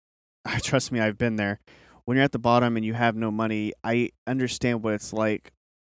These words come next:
to put money on this pedestal, this unattainable thing that's never gonna be reached, and it can be reached. It, I, I know it sounds stupid. I know it sounds cliche. I know it sounds like, "Oh, it's easy for you to say,"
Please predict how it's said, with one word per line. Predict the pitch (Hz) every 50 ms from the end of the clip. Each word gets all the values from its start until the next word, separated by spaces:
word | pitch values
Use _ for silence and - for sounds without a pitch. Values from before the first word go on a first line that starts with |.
| _ _ _ _ _ _ _ _ _ _ _ -
to | - - 139 127 120
put | - - - 151 131 - -
money | 120 123 131 131 135 131 127
on | 123 120 117
this | 113 - -
pedestal, | - - 123 117 120 - - - 110 101 101 104 104 - _ -
this | 117 113 - - -
unattainable | 123 131 139 127 - _ - - 135 127 123 117 110 117 113 110 110 110 110 _ _ _ _ _ _ _
thing | - - 135 123 113 113 110 110 113 117 _ _ _ _ -
that's | - 117 113 - -
never | - 117 120 123 123 123 123
gonna | 117 123 117 113 110 104 - -
be | 120 113 113
reached, | 107 107 113 113 113 113 113 - - - - _ _ _ _ _ _ _ _ _ _ _ _ _ _ _ _ _ _ _ - -
and | 127 127 123 120 117 117 110 - _ _ _ -
it | 135 127
can | - - 147 131 123 117
be | 104 104 101
reached. | 95 95 92 87 - - - - - - _ _ _ _ _ _ _ _ _ _ _ _ _ _ _ _ _ _ -
It, | 117 123 117 - -
I, | 120 120 113
I | 123
know | 127 135 135 139
it | 135 -
sounds | - 151 139 139 131 123 -
stupid. | - - - 147 139 131 139 131
I | 127 123
know | 131 131
it | 127
sounds | - 147 131 123 -
cliche. | - 147 135 127 - - 139 127 131 127
I | 123
know | 120 127 127
it | 120 -
sounds | - 127 120 -
like, | 113 -
"Oh, | - 143 143 135
it's | 127 127 - 135
easy | 139 135 127 120
for | - 127
you | 131 127
to | 120
say," | - - 123 117 117 117 117